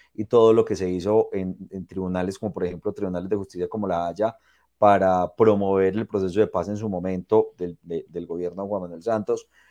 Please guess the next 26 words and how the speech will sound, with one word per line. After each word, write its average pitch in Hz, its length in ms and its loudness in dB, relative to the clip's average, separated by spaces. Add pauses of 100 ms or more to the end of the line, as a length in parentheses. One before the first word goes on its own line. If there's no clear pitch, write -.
Entonces, 135 500 2 (140)
eh, - 280 -8 (320)
bueno, 123 300 4
y, 131 140 4
y, 143 300 -2
y 135 60 -4
una 147 180 4
serie 165 320 2
de, 170 220 4
de 117 140 0
perfiles 110 420 -4
más 131 340 0
que, 101 160 -4
digamos, 101 580 -2 (320)
eh, 107 200 -2
han 110 140 -2
sido 127 220 4
cercanos 120 880 0
o 95 420 0 (260)
de 104 120 -2
cierta 113 360 -2
forma 123 260 0
han 123 120 -6
tenido 127 420 2
vasos 123 240 2
comunicantes, 123 1040 -2